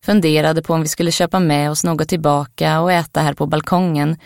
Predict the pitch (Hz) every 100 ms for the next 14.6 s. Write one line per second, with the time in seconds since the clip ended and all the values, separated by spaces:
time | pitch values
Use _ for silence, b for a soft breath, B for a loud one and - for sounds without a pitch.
0 | B B - - 160 151 147 151 147 147
1 | - - 151 147 147 139 143 139 139 -
2 | 147 156 165 151 147 156 160 _ _ _
3 | _ _ _ _ - - 151 156 147 147
4 | 151 160 170 - - 165 165 156 151 151
5 | 143 - 156 151 - 165 143 135 160 165
6 | 175 165 147 143 160 _ _ _ _ _
7 | _ _ _ _ - 185 226 240 285 180
8 | 180 190 - 156 151 165 180 - 156 156
9 | - 185 156 143 147 147 156 185 190 220
10 | 220 233 262 - 156 160 165 170 170 165
11 | 160 - 170 226 180 - 156 - - 214
12 | 269 - 160 160 160 156 165 160 160 190
13 | - 143 - 160 156 147 147 170 165 143
14 | 143 156 143 - 80